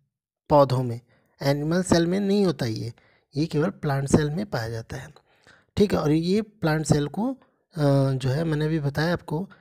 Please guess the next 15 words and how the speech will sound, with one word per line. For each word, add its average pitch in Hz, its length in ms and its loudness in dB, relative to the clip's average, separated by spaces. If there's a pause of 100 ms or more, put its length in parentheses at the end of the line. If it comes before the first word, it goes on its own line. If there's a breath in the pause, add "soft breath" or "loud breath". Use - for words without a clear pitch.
(380 soft breath)
कि 185 140 0
temperature 156 600 0
variation, 147 880 0
atmospheric 160 540 -4
moisture, 151 560 -4
हाई 139 260 0
speed 156 320 -2
विंड 143 880 0
इन 151 120 -2
सबसे 196 340 2
बचाता 139 440 -4
है। 120 240 -8 (600 soft breath)
plant 180 280 2
cell 196 260 2
को 226 380 -2